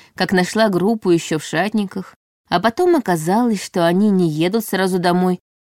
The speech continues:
а сначала проведут ещё одно расследование в Кирове. И тут уж она не упустила своего шанса. «Анька, конечно, ругалась,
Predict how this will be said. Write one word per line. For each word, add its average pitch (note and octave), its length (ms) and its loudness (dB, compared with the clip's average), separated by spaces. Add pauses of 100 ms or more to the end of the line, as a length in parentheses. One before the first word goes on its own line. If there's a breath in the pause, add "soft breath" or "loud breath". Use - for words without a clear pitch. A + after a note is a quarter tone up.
(100)
а F3 100 0
сначала D#4+ 440 0
проведут B3+ 460 0
ещё G#3 420 0
одно G3+ 200 0
расследование F#3+ 640 0
в - 80 -8
Кирове. E3+ 440 -2 (540)
И F#3 160 4
тут C4 420 0
уж C#4 160 -2
она G3+ 260 2
не A3+ 120 4
упустила E3+ 520 -2
своего E3 340 0
шанса. E3 520 -4 (340)
«Анька, A#3+ 320 2
конечно, G#3 440 2
ругалась, G#3 640 0